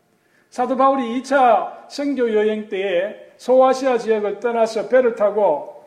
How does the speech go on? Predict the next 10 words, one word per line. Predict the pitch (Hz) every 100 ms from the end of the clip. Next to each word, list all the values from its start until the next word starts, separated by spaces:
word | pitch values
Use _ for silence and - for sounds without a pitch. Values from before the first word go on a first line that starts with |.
| -
유럽으로 | 233 285 262 202
건너갑니다. | 196 208 220 190 180 180 165 202 262 - _ _ _
유럽으로 | 233 285 302 285 254
건너가서 | 240 269 277 262 233 247
처음 | - - 269 285 302 277 202 - - - _ _ _ _
만나게 | 214 262 247 208
되는 | 202 196 180
도시가 | 233 233 202 185 160
바로 | 160 170
이 | 190